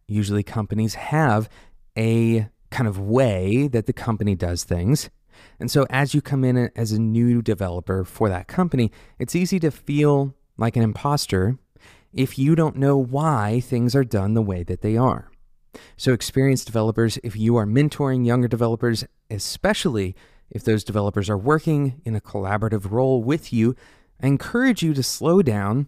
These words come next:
and allow those, those developers to ask why things are the way that they are.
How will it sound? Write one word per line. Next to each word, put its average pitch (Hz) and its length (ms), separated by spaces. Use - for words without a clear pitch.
and 127 140
allow 123 320
those, 185 300
those 127 340
developers 98 560
to - 180
ask 120 320
why 139 420
things 156 380
are 117 220
the 117 80
way 98 180
that 90 160
they 104 180
are. 117 360